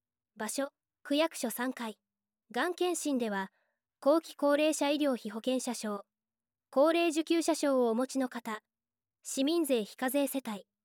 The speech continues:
生活保護世帯の方で証明書類をお持ちの方は料金が免除されますので、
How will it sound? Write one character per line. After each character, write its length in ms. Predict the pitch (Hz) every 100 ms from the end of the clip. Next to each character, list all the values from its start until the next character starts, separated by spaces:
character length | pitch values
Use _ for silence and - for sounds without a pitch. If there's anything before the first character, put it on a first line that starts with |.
| _ _ _ _
生 240 | - 277 320
活 240 | 349 330
保 100 | 320
護 120 | 320
世 120 | 349 349
帯 140 | 311
の 100 | 247
方 240 | 220 220 214
で 100 | 196
証 280 | - 254
明 180 | 311 330
書 160 | 320 339
類 180 | 311 226
を 100 | 190
お 40 |
持 120 | 220
ち 100 | -
の 100 | 277
方 240 | 269 269 247
は 120 | 190
料 200 | 214 320
金 220 | - 262
が 100 | 208
免 220 | 185 240
除 100 | 254
さ 140 | 220 208
れ 100 | 208
ま 80 | 226
す 140 | 220
の 80 | 196
で、 180 | 185